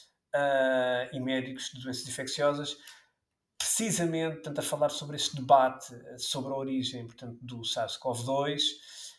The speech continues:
e, e av-, avançando a possibilidade de realmente ter sido, portanto, uma fuga de um laboratório. Eh, sublinho mais uma vez,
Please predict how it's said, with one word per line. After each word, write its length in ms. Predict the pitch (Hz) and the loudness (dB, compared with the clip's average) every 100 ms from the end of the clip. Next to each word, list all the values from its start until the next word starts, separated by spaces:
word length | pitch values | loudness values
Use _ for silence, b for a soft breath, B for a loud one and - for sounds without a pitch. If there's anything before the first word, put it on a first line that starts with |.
| _ | _
e, 180 | - 135 - - | -18 -18 -16 -6
e 140 | 131 | 0
av-, 140 | 127 127 143 | 0 2 2
avançando 720 | 127 135 131 143 131 127 123 | 2 0 2 2 2 -4 -8
a 80 | 113 | -8
possibilidade 500 | - 123 127 131 120 - 113 | -8 -8 0 2 2 -6 -12
de 100 | 120 | -4
realmente 380 | 131 127 127 127 | 0 2 0 -6
ter 120 | 127 | -6
sido, 420 | - - 143 127 240 | -4 -4 -6 -8 -8
portanto, 400 | - - 120 120 | -14 -18 -18 -16
uma 120 | 117 | -12
fuga 560 | 117 - 127 117 113 117 | -8 -6 -4 -4 -8 -10
de 140 | 113 113 | -14 -12
um 60 | |
laboratório. 760 | 110 113 120 147 156 165 165 165 165 B B - | -10 -10 0 8 8 8 2 -4 -10 B B -10
Eh, 360 | 117 117 - - 123 117 | -10 -8 -14 -12 -8 -2
sublinho 520 | - - 147 151 156 | 4 6 6 8 8
mais 140 | 151 | 8
uma 100 | 139 | 8
vez, 380 | 131 135 123 - | 4 4 4 4